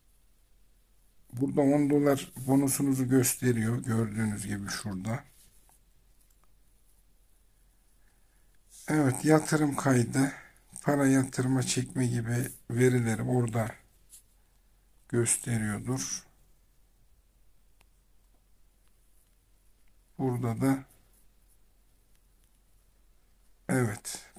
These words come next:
para çekeceğiniz zaman zannediyorum burayı kullanacaksınız. Şurası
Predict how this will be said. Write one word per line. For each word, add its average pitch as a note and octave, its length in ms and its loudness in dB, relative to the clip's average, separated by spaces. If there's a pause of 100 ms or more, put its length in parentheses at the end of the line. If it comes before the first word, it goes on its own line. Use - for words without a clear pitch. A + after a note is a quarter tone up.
(120)
para C#3 460 2 (600)
çekeceğiniz B2+ 720 4
zaman B2 300 2
zannediyorum B2 760 0
burayı C3 300 4
kullanacaksınız. C#3 1160 -2 (2750)
Şurası - 1120 -4